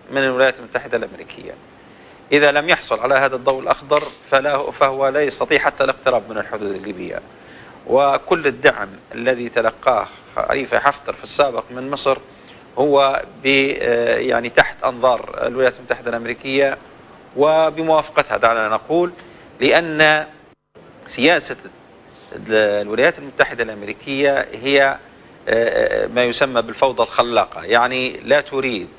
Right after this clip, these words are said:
الولايات المتحدة الأمريكية للأوضاع في السياسية في ليبيا أن تستقر على ما هي عليه في ال ألفين وأربعتاش أو في ال ألفين وخمستاش. فيعني أوجدت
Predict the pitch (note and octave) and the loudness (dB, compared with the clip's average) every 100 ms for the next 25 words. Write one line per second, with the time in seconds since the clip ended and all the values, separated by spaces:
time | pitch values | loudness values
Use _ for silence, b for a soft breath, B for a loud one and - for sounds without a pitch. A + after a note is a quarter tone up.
0 | - - A#2+ B2 A#2 A#2+ A2+ A2 A2 - | -6 0 0 0 -6 -4 -4 -4 -10 -6
1 | A2 F#2+ F#2 C3+ B2 A#2+ A#2 B2 G2 - | -4 -4 -2 -2 0 -2 0 0 0 -8
2 | - A#2 - A2 - B2+ A#2 A#2+ G2+ G2 | -10 -10 -8 -10 -2 0 0 -4 -8 -6
3 | B2 C#3+ A#2+ A#2 D3 C#3 C3+ - C3 - | 0 0 0 0 -2 0 -4 -2 -2 0
4 | D3+ - B B B B - B2 E3+ E3 | 0 -2 B B B B 2 4 6 4
5 | D3+ D3 C#3 D3+ C#3+ B2+ C#3+ F3+ E3 D3+ | 2 2 2 -2 0 0 2 2 0 -4
6 | - - C#3+ D3 B2+ C3+ B2+ C#3+ C3 B2 | -18 -2 0 2 2 2 2 0 2 0
7 | A#2 A#2 C#3 B2+ - A2 A2+ A2 G#2 A2+ | 0 0 2 0 -2 -6 -4 -4 -2 -4
8 | G#2+ G2 - - F2 - B B B B | -6 -14 -10 -6 -6 -8 B B B B
9 | - - D#3+ E3+ E3+ E3+ D#3 C2 C2+ C#3+ | -20 2 4 6 4 2 -2 -4 -4 -2
10 | C#3+ D3 D3 C#3+ - - F3 C3 A#2+ A#2+ | -2 -2 -4 -6 0 0 2 0 0 0